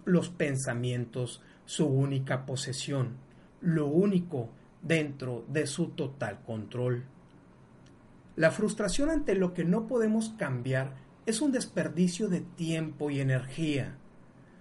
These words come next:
Todos tenemos expectativas que deseamos cumplir. La verdad, la verdad es que no existe garantía alguna de hacerla real.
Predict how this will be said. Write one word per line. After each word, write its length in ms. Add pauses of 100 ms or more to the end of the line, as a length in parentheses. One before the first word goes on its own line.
(460)
Todos 340
tenemos 420
expectativas 720
que 140
deseamos 480
cumplir. 580 (220)
La 240
verdad, 540 (320)
la 200
verdad 460
es 160
que 160
no 180
existe 520
garantía 520
alguna 540 (140)
de 100
hacerla 320
real. 480